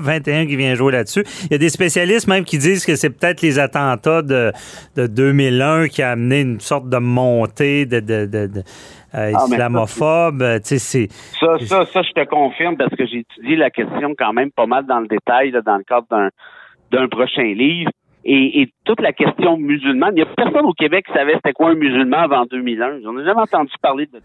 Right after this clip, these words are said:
Speaker 2: ça. C'est comme,
Speaker 1: C'est
Speaker 2: il n'y a jamais eu de problème. C'est quoi cette affaire-là ? Et par la suite,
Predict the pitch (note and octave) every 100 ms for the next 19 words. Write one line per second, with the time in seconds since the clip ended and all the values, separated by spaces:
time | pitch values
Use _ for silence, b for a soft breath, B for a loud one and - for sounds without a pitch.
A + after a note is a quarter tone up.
0 | _ E3+ - - C3 - G3 D3+ - A#2+
1 | E3+ A3+ F#3 F3 - D3 C#3+ A2+ B2+ D#3+
2 | F#3 - C3+ G#3 F#3+ C3 B2+ B2 A2+ D#3+
3 | G#3 B B B D#3 F#3+ - D#3 C#3 -
4 | D3 F3 B3